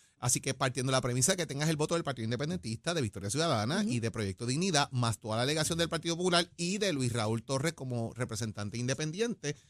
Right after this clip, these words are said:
Speaker 1: necesitarías cuatro legisladores del Partido Progresista para ir por encima del veto. O sea,
Speaker 2: Ujú.
Speaker 1: tres cuartas partes de la composición general de la Cámara de Representantes. Pero los representantes del P N P no favorecen la medida para aumentar el salario mínimo de los empleados públicos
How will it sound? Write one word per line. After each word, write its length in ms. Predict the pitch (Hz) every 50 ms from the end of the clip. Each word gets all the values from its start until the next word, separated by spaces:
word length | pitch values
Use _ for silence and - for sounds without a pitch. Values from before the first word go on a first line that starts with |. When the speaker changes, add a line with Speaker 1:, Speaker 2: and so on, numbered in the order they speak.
| _ _ _ _ _
Speaker 1:
necesitarías 760 | 139 139 135 - 147 120 135 127 123 117 127 190 254 262 - -
cuatro 360 | - 131 127 135 151 175 190
legisladores 440 | 196 190 185 196 196 190 202 220 226
del 100 | 208 185
Partido 340 | - 135 113 123 120 127 139
Progresista 560 | 170 170 175 165 - 262 269 - - 165 143
para 120 | - 131
ir 80 | 135 139
por 120 | - 202
encima 360 | 170 139 131 - 131 139 156 170
del 220 | 151 123 107 101
veto. 360 | 107 135 135 - - - - _ _ _ - 190
O 60 | 180
sea, 140 | 175 131 82
Speaker 2:
Ujú. 80 | -
Speaker 1:
tres 140 | - 127 127
cuartas 360 | - - 160 160 - 180 160
partes 320 | - - 214 254 214 - 165
de 60 | 143
la 80 | 127
composición 480 | 127 120 104 - 110 107 101 - 110 117
general 260 | 135 143 139 147 160
de 100 | 156 156
la 100 | 135 117
Cámara 220 | 104 101 101 104 110
de 60 | 120
Representantes. 600 | - 123 120 120 - - 87 87 - - 113 - _ _ - - - _ _ _
Pero 360 | - 156 202 247 247 226 220
los 120 | 202 170 147
representantes 500 | 143 139 135 143 131 113 120 120 143 143
del 160 | 156 156 147
P 80 | - 180
N 140 | 185 185
P 320 | - - 214 190 175 170 160
no 180 | 143 131 131
favorecen 480 | 131 - 165 165 156 147 139 131 - 156
la 100 | 151 151
medida 320 | 156 156 160 185 180 165
para 120 | - 143 135
aumentar 320 | 123 117 113 - 104 107
el 100 | 113 117
salario 260 | - 143 139 139 139
mínimo 200 | 139 147 147 156
de 60 | 151 147
los 40 |
empleados 300 | 139 123 117 120 135 143
públicos 520 | 139 - 226 247 247 208 196 - 185 185